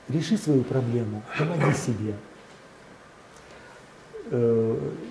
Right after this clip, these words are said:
срежь на полпути, сверни на, с пол-, э, на полдороги". И единственное оружие, которое в руках Христа, это Слово Божие.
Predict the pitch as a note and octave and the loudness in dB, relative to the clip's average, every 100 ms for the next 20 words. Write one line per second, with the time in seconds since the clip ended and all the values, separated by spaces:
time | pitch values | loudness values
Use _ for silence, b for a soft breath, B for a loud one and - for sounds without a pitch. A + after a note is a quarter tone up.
0 | - - F#3 G3 D3 - - - B2 - | -12 0 6 6 6 2 -10 -8 -6 -2
1 | B2 A2+ - A#2 - A#2 F#2+ G2+ - - | 0 -2 -4 -8 -6 -6 -6 -10 -20 -20
2 | - - - - - - - - - - | -20 -20 -20 -20 -20 -20 -20 -20 -20 -20
3 | - - - C#3 D#3+ F#3 F3 C3+ - - | -20 -20 -6 0 2 4 2 2 -2 -2
4 | C#3+ C3 - - C#3+ B2 B2+ B2+ C#3 C3+ | 0 0 -2 -2 0 0 -2 0 0 2
5 | B2+ A2 F#2+ - - - - - - - | 0 -2 -4 -10 -16 -20 -20 -20 -20 -20
6 | - - B B B B B B - E3+ | -20 -20 B B B B B B 2 4
7 | G3 F#3 G#3 - F3+ F3 F3 F#3+ - - | 6 6 6 6 2 2 2 2 -2 -10
8 | - E3 G3+ F3 D3+ D#3 D3+ D#3+ D3+ C#3+ | 0 4 6 6 4 4 4 6 6 4
9 | - C3+ D3 D#3 C#3+ D#3 C#3+ G#3+ F#3+ D3+ | -2 -2 0 0 0 -2 0 2 2 0
10 | - D#3+ D3 B2 A#2+ G#2+ A2+ | 0 2 2 4 2 2 -4